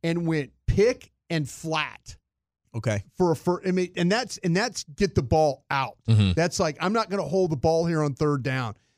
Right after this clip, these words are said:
Speaker 1: They ran, they ran the receiver up and curled and then ran the tight end behind the pick. And I'm like,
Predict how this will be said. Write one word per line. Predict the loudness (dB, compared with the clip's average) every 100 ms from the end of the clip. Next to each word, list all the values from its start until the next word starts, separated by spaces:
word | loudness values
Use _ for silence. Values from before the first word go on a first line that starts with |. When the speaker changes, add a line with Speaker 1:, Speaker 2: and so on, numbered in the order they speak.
| _
Speaker 1:
They | -2
ran, | 0 0 -2
they | -2
ran | -2 -2
the | -2
receiver | -2 -2 -2 -2 -2
up | 0 0 -2 -6
and | -8
curled | -2 2 4 2 0 -4 _ _ _
and | -2 0
then | 0 0
ran | 0 0 0
the | -2
tight | -2 -2 0
end | 0 -2
behind | -4 -4 -4 -2 -2 -4 -6 _ _ _
the | -4
pick. | 0 0 -2 -6 _ _ _ _ _ -6
And | -2
I'm | -2
like, | -4